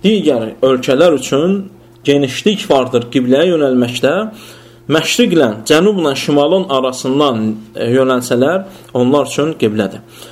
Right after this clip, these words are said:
İbn Abdülbar deyir ki, "Və həzə sahihun la mədfə ləhu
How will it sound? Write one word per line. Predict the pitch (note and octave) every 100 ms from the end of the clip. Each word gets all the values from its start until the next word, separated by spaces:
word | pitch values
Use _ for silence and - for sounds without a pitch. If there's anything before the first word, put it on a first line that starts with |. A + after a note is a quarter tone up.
| - -
İbn | D3+
Abdülbar | F3+ F#3 F3 F3+ F3+ B3 F#3+
deyir | A3+
ki, | - G3+
"Və | F3
həzə | F3 G3+ F#3 F3+
sahihun | - D#3 - F#3 D3 C3 C#3
la | F3+ D#3+
mədfə | D#3+ F#3+ F#3+ D#3+ C3 B2+
ləhu | F3 C#3